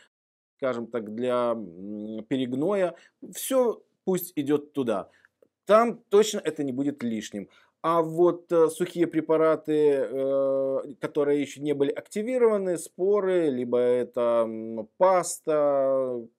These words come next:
которая, в форме которой часто продаётся сенная палочка, её мы укрываем герметично, оставляем в температурах, э, от нуля примерно до десяти, то есть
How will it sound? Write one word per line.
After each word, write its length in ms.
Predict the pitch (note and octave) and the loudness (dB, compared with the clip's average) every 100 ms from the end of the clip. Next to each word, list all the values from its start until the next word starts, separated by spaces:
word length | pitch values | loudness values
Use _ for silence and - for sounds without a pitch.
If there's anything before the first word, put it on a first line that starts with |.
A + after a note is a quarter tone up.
| _ _ | _ _
которая, 440 | C#3 C#3 C3+ C3 | -4 -2 -2 -4
в 60 | - | -8
форме 340 | - C#3 C3 | -4 -2 -2
которой 360 | C3 B2+ C#3 C3 | -8 -6 -4 -4
часто 300 | - B2+ - | -4 -6 -6
продаётся 680 | A2 B2 C3 B2+ A#2+ - B2 - | -8 -8 -4 -4 -6 -6 -8 -8
сенная 380 | - C3+ C#3 C3+ | -16 -10 -6 -6
палочка, 580 | B2+ C3 B2+ A#2+ - B2 - - - _ | -2 -2 -2 -6 -8 -10 -10 -20 -20 _
её 400 | - E3 A3+ G#3+ | -10 -4 4 4
мы 180 | D3 B2+ | 4 2
укрываем 640 | B2 - D#3+ D3 B2+ A#2+ | 0 -2 2 2 2 -2
герметично, 800 | A#2+ B2 D3+ C4+ A#3 - G3 F3+ _ _ - | -4 -4 -4 -4 -6 -4 -4 -6 _ _ -10
оставляем 920 | - - F3 E3+ E3+ C#3+ C3+ B2 A#2+ - | -8 0 0 2 0 2 -2 -4 -6 -6
в 880 | C3+ B2+ B2 C#3+ C#3 C3+ C3 B2 A#2 - | -4 -4 0 2 2 2 2 0 -4 -6
температурах, 1200 | D3 C#3+ D3+ D3 C#3+ D#3 C#3 B2+ B2 A2+ - - | -8 0 2 2 0 0 0 0 -2 -4 -12 -6
э, 40 | B2+ B2 A#2+ A#2 A2+ A2+ | -4 -2 -2 -2 -2 -4
от 240 | D3+ D3+ D3+ | -4 -4 -2
нуля 320 | C#3 C#3+ D3 | -4 0 0
примерно 500 | C3 C#3 C#3 C3+ B2+ | -2 -6 -4 -4 -4
до 140 | B2+ C3+ | -4 -4
десяти, 920 | C3 B2+ - C#3+ - D4+ A#3+ A3+ G#3 - | -4 -8 -8 -12 -8 -4 -2 -2 -4 -6
то 100 | - E3 | -4 -2
есть 500 | D#3+ - - - | -2 -8 -16 -18